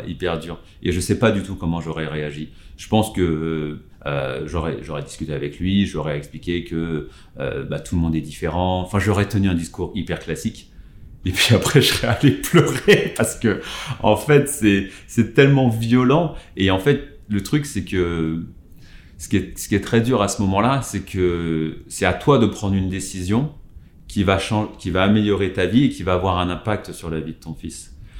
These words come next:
Euh, sauf que cette décision, pour la prendre, euh, ça demande du temps.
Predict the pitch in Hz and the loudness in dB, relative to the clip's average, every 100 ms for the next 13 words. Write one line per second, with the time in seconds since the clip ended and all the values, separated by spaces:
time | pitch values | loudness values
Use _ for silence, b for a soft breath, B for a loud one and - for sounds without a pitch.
0 | B B 82 78 76 76 - - - 117 | B B -2 -2 -2 -4 -6 -8 -4 -4
1 | - 95 101 90 113 - 104 120 - 98 | -2 -2 0 0 -2 -2 0 0 0 -2
2 | 90 - 123 135 - b b b - 85 | -2 0 0 0 -6 b b b -4 0
3 | 80 78 78 - - 90 87 85 78 73 | 0 0 -4 -6 -4 -2 -2 -2 -4 -6
4 | 85 - | -12 -14